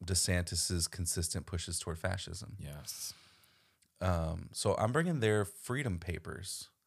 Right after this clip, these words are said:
Speaker 1: uh, and this is how they describe it on their website.
Speaker 2: Okay.
Speaker 1: "What's the future we are fighting for?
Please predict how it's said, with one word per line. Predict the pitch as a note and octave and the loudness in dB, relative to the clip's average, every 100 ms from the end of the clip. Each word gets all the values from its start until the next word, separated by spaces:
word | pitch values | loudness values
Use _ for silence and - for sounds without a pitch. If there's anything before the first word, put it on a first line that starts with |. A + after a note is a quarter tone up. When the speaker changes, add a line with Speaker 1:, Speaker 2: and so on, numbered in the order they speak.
| _ _ _ _ _ _ - | _ _ _ _ _ _ -2
Speaker 1:
uh, | F2+ E2+ E2 | 0 0 0
and | F2 | 0
this | G2+ | 0
is | - | 2
how | G2+ | 2
they | G2 | 4
describe | F#2 - F2+ F2+ | 2 2 2 2
it | D#2+ | 0
on | E2+ | 0
their | E2 | 0
website. | E2 - - - G2+ | -2 -2 -6 -4 -4
Speaker 2:
Okay. | F2+ F2 G#2 - - _ _ _ | -2 2 2 -2 -14 _ _ _
Speaker 1:
"What's | G2+ A#2 - | 0 2 0
the | C#3+ | -2
future | - G#2 - G2 | 0 0 2 2
we | F2+ | 2
are | F2 | 2
fighting | F2+ D#2+ D2+ E2+ | 0 -2 -4 -8
for? | - - - | -8 -8 -8